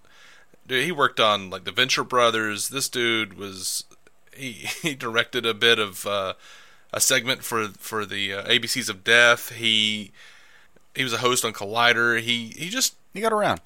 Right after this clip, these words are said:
Speaker 1: all around good dude. And, you know, you, you know you're, he's a good dude when Patton Oswalt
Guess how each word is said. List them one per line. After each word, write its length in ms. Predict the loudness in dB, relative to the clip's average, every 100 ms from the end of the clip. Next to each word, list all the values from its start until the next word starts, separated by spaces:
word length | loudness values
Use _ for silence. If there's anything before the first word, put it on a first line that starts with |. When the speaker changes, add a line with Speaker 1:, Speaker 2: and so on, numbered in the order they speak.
| _ -18
Speaker 1:
all 180 | -2 4
around 280 | 6 6 6
good 200 | 2 4
dude. 500 | 4 4 0 -10 -10
And, 320 | 0 0 0
you 100 | -6
know, 140 | 0 0
you, 240 | 0 -8
you 140 | -6 0
know 140 | 2
you're, 180 | 2 0
he's 200 | 0 -2
a 40 |
good 200 | 0 -2
dude 200 | -2 -4
when 100 | -4
Patton 280 | 0 0 2
Oswalt 480 | 2 2 -2 -6